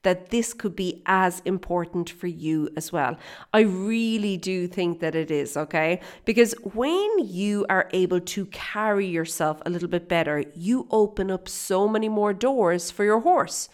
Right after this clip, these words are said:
You give your horse all these new opportunities, good opportunities, in front of him, okay? When we are not carrying ourselves,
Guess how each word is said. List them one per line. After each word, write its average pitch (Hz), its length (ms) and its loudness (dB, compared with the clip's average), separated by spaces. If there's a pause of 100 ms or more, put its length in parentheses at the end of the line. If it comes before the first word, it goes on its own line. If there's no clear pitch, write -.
(220)
You 240 100 2
give 330 120 4
your 285 120 4
horse 269 360 6
all 403 460 6
these 339 300 2
new 302 200 2
opportunities, 269 1000 -2
good 226 280 2
opportunities, - 920 -4 (400)
in 254 120 4
front 269 400 0
of 190 140 -2
him, 175 400 -6
okay? 202 500 0 (300)
When 220 360 4
we 262 260 0
are 202 240 0
not 202 600 2 (140)
carrying 220 480 0
ourselves, - 480 -6